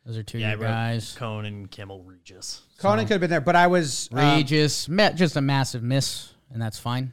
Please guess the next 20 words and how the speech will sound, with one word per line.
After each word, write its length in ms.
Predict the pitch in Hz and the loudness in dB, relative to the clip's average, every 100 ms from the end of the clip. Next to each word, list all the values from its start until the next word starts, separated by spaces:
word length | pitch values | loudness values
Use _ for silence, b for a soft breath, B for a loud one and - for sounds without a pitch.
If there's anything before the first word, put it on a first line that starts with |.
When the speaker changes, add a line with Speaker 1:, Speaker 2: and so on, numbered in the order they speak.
| - - | -10 -2
Speaker 3:
He's 180 | 190 | 0
a 40 | 170 | 2
duo, 420 | 165 160 104 87 _ | 2 2 0 -10 _
so 380 | - 123 117 117 | -12 -8 -6 -4
I 120 | 143 | 0
was 140 | 160 143 | 0 0
thinking 400 | 156 143 143 135 | -4 -4 -4 -2
of, 220 | 131 123 | -2 -2
Speaker 2:
<laughs> 20 | |
Speaker 3:
uh, 360 | 123 120 117 113 | -2 -2 -2 -2
Speaker 2:
It 40 | 170 | -2
was, 160 | 175 170 | -2 -2
well, 160 | 160 156 | 2 4
I 80 | 147 | 4
went, 220 | 139 135 | 0 -6
yeah, 200 | 123 113 | -6 -6
I 40 | |
went 520 | 113 120 117 110 110 - | -6 -8 -8 -10 -16 -14
to 140 | 120 | -12
Oprah 640 | 110 110 107 110 101 98 | -10 -12 -12 -12 -12 -12